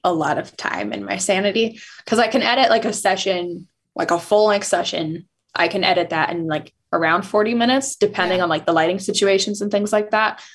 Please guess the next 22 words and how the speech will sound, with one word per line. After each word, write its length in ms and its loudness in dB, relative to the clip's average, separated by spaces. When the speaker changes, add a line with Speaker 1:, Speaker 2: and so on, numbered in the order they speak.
Speaker 1:
And 100 -6
so 60 4
I 60 4
can 140 0
edit, 320 6
like, 140 0
a 80 -4
session 360 -2
at 80 0
a 80 0
nap 200 -2
time 400 -4
and 140 0
then 80 0
be 100 2
done. 480 2
Or 160 6
I 60 6
can 140 -2
just 180 -4
go 120 4
to 180 2